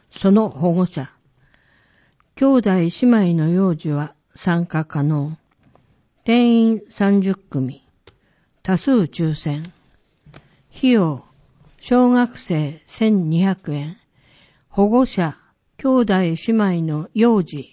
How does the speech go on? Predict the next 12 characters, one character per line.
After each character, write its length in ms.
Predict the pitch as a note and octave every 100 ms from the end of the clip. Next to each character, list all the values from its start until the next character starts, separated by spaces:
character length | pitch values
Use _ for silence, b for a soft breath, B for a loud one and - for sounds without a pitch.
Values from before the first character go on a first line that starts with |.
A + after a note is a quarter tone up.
| _
八 280 | _ - E3+ _ -
百 320 | G#3 G#3 D#3+
円。 240 | C3 D3 - _ _ _ _ _ _ _ _ _ _ _ -
教 300 | G#3 G#3+ G#3+
材、 440 | G#3+ G3+ G3+ G3+
保 160 | - D#3
健 300 | E3+ F3+ E3+
代。 340 | D#3+ D#3 E3+ _ _ _ _ _ _ _ _ _ -
申 220 | G#3 B3
し 100 | -
込 180 | - G#3
み、 440 | G#3 G3+ _ _